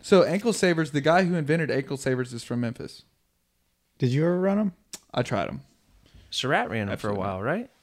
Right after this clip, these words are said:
Speaker 1: Yeah, I think so.
Speaker 2: Yeah.
Speaker 3: Yeah.
Speaker 1: A lot of people did.
Speaker 2: Carson's running 'em right now.
Speaker 1: Mm-hmm.
Speaker 3: Mm-hmm.
Speaker 1: Yeah. <clears throat> Is Carson racing?
Speaker 3: Uh, we, he's, we'll find out on Friday, maybe.
Speaker 1: <laughs>
Speaker 3: He's just gonna go to the track when needed and see if there's a bike there for him.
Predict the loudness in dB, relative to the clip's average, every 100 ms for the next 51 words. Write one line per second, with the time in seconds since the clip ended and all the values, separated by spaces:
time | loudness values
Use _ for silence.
0 | _ -10 -8 -8 -10 -6 -2 -2 -4 -6
1 | -6 -6 -6 -4 -4 -4 -10 -8 -2 -2
2 | 0 -2 0 0 0 -2 -2 -4 -4 -8
3 | -8 -4 0 0 0 -4 -10 -12 -12 _
4 | _ _ _ 2 4 2 -8 _ _ _
5 | _ _ _ -4 2 2 2 0 0 -2
6 | -8 -12 _ _ _ _ -2 2 4 4
7 | 2 0 -8 -10 -4 -2 0 0 -2 -4
8 | -2 -2 0 2 2 0 -2 -4 -6 -6
9 | -8 -10 -14 -18 _ -10 -6 -8 -8 -6
10 | -2 0 2 4 4 6 4 4 2 0
11 | 0 -4 -16 _ -6 -4 -2 -2 -4 -4
12 | -6 -8 -8 -8 -8 -10 -10 -12 -14 -16
13 | -12 -12